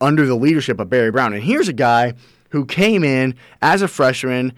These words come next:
uh, has now just ex-, just gone up and up and up on basically every single K-State record book that you can think of in points, steals, minutes played.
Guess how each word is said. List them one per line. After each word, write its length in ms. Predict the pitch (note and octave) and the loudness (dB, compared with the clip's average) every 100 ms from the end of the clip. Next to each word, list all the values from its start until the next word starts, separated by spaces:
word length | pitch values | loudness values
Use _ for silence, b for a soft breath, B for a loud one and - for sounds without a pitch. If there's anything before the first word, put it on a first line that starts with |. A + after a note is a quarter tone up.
| b b b - | b b b 0
uh, 480 | B2 A#2 A#2 A#2 - | 2 4 4 2 0
has 360 | A#2+ C3 A#2 C#3 | 0 0 0 0
now 400 | D#3 D#3 D3 B2+ | 2 4 4 2
just 340 | C3+ B2+ - _ _ | -2 -4 -8 _ _
ex-, 380 | C#3 - - - C3+ | -12 -8 -10 -10 -6
just 320 | C#3 B2+ B2+ | -4 -4 -2
gone 260 | D#3 D3 C#3 | 2 2 4
up 240 | E3 F#3 | 2 4
and 120 | B2+ | 2
up 180 | C#3 D3+ | 2 2
and 80 | B2+ | 2
up 180 | C3+ C3 | 0 2
on 300 | A2 A2+ G#2+ | 0 -2 -2
basically 420 | C#3 D3 B2 A2+ | -2 -2 -2 0
every 180 | B2+ B2+ | 0 0
single 400 | - B2 A2+ A2 B B B | -2 0 0 -2 B B B
K-State 440 | - C#3+ - C3+ G#2+ | -2 0 2 0 2
record 380 | A#2 B2+ A#2+ A2 | 2 0 0 -2
book 160 | A#2 A#2+ | -4 -4
that 80 | |
you 120 | A#2 B2+ | -4 -4
can 160 | A2 | -4
think 300 | F#2+ B2+ A#2+ | -4 -4 0
of 240 | A#2+ A#2 G#2 | 2 2 2
in 100 | G2+ | -6
points, 460 | - D3 C3 A2+ | -2 0 0 -4
steals, 580 | - - C3 B2+ B2 A#2+ | -10 -6 -2 0 0 0
minutes 340 | C3 B2 A2+ | -2 -2 -4
played. 600 | - - B2+ A#2+ A2+ G#2+ | -10 -6 0 0 0 -4